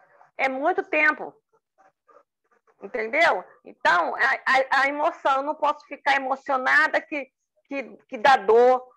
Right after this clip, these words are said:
Eu não posso ficar com, com, eu tenho que ponderar tudinho que vai fazer. Não posso ficar pegando na vassoura. Agora, eu pergunto para as mulheres aí, quem aguenta ficar sem pegar na vassoura? É difícil.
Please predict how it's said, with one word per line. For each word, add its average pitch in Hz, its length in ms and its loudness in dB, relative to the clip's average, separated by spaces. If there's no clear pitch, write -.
Eu 294 120 4
não 294 120 -2
posso 285 320 -2
ficar 262 800 -2
com, 254 140 -14
com, 247 640 -8
eu - 60 -4
tenho 403 220 0
que - 100 -20
ponderar 415 840 2
tudinho 302 360 0
que - 100 -20
vai 262 140 0
fazer. 185 500 -6
Não 277 160 -10
posso 302 320 0
ficar - 220 -4
pegando 269 360 -2
na 262 120 -2
vassoura. 262 680 -2
Agora, 339 260 0
eu 381 60 -2
pergunto 349 580 -2
para - 140 -2
as 302 80 -4
mulheres 302 480 -4
aí, 254 300 -2
quem 508 260 0
aguenta 480 280 0
ficar 427 360 -2
sem 392 120 -4
pegar 339 320 0
na 330 100 0
vassoura? 302 560 -4
É 381 80 0
difícil. 554 1000 0